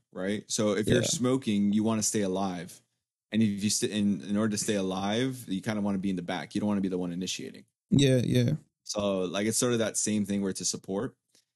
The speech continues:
Speaker 1: Um, 'cause he has smokes, and then he has, like, a stim beacon, which is basically, like, a speed boost slash, like, firing boost.
Speaker 2: Mm-hmm.
Speaker 1: Um, but yeah,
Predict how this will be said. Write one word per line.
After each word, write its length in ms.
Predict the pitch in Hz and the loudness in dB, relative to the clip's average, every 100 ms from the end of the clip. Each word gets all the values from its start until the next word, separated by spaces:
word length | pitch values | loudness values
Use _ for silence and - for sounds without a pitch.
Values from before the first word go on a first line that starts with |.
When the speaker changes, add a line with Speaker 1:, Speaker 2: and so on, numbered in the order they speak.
| _ _ - | _ _ -8
Speaker 1:
Um, 720 | 98 95 92 92 92 92 90 _ - | -4 -2 -2 -4 -4 -6 -10 _ -12
'cause 120 | 110 | -2
he 60 | 110 | 0
has 140 | 110 - | 2 0
smokes, 500 | 107 101 101 - - | 2 2 2 -2 -2
and 100 | 104 | 0
then 80 | |
he 60 | 110 | 2
has, 120 | 113 | 2
like, 100 | 113 | 0
a 80 | 98 | 0
stim 320 | - - 110 | 0 2 2
beacon, 360 | 110 117 127 120 | 4 2 2 0
which 140 | 98 | 0
is 80 | 98 | -2
basically, 460 | 92 101 107 104 104 | -2 0 0 0 0
like, 160 | 92 | 0
a 60 | 92 | -2
speed 360 | - - 104 92 | -4 -2 -2 0
boost 300 | 104 101 - | 0 0 -2
slash, 340 | 95 92 - - | -4 -4 -6 -8
like, 260 | - 92 - _ _ | -10 -10 -12 _ _
firing 480 | - - 92 101 104 | -10 -6 -4 -2 0
boost. 480 | 104 117 - - - _ - | 0 -2 -4 -10 -16 _ -4
Speaker 2:
Mm-hmm. 300 | 143 143 127 156 _ _ _ _ - | 2 4 4 -2 _ _ _ _ -10
Speaker 1:
Um, 600 | 95 92 90 90 87 85 - _ _ _ _ - | -8 -6 -8 -12 -16 -20 -20 _ _ _ _ -18
but 240 | 98 87 | -10 -8
yeah, 200 | 78 85 | -8 -14